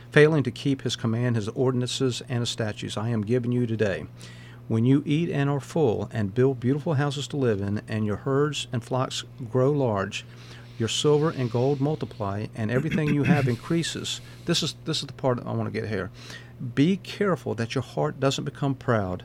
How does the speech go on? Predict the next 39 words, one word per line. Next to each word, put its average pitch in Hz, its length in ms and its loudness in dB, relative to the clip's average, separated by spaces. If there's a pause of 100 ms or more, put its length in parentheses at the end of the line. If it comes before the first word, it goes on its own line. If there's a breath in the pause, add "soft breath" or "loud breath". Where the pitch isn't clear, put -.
(280 loud breath)
and 104 300 0
you 123 240 2
forget 120 400 -2
the 107 80 -4
Lord 117 300 0
your 131 100 2
God 113 360 -2
who 113 100 -2
brought 113 340 -2
you - 80 -4
out 113 160 -4
of 104 80 -4
the 101 140 -4 (340)
Egypt, 127 340 2 (420 loud breath)
out 113 60 0
of 110 60 2
the 104 140 -2
place 127 180 0
of - 80 -2
slavery." 104 560 0 (320 loud breath)
So 131 140 0
what 127 100 2
we 143 60 2
were 180 80 2
just - 180 -2
talking 143 280 2
a 123 40 6
moment 120 280 6
ago, 120 340 0
he 147 160 0
humbled 170 480 -2
them 104 340 -2 (560 loud breath)
so 135 540 2
that 120 200 0
they 135 120 4
would 123 160 2
not 123 180 -2
become 120 280 -4
proud. - 480 -4